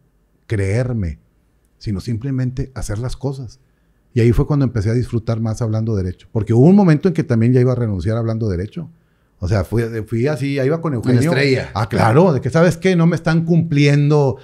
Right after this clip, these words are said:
Speaker 1: lo que yo digo, porque es que, qué chiflazón", por-, porque nos iban a cambiar a las once de la noche. De por sí éramos a las diez.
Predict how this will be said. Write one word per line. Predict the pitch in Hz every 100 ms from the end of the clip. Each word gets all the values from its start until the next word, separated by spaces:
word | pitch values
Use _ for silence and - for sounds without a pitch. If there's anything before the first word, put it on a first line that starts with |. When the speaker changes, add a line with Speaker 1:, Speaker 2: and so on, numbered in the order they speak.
| - -
Speaker 1:
lo | 120
que | -
yo | 127 139
digo, | 147 160 160
porque | 127 131
es | 117
que, | - 135 104 -
qué | 131
chiflazón", | 165 123 120 120 131
por-, | 135 120
porque | 104 113
nos | 98
iban | 120
a | 135
cambiar | 127 113 110 120
a |
las | 113 98
once | - 98 101 107
de |
la | 107 104
noche. | 143 117
De | 101
por | 101
sí | 135
éramos | 147 175
a | 147
las | 127
diez. | 120 127 110